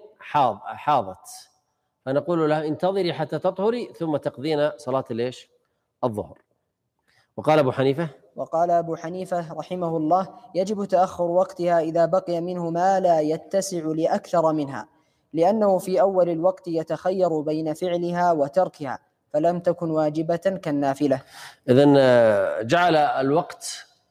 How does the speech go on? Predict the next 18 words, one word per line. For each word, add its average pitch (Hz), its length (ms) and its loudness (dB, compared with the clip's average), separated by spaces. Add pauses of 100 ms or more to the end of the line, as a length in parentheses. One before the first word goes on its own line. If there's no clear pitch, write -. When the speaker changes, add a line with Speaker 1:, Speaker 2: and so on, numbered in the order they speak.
(420)
Speaker 1:
الأفضل 131 540 0
في 123 360 -2 (400)
أبو 135 140 0
حنيفة، 151 360 2
جعل 135 400 0 (460)
أفضل 147 320 0
وقت 147 280 -2
للصلوات 135 640 0 (220)
أواخرها. 110 1000 -6 (1000)
طيب، 120 140 -4
فلو 175 320 2
صلاها 165 540 -2
إنسان 170 580 -4
في 120 160 -8
أولها، 110 580 -8 (1080)
قال: 135 180 2
"هي 131 240 0
نافلة"، 160 720 -2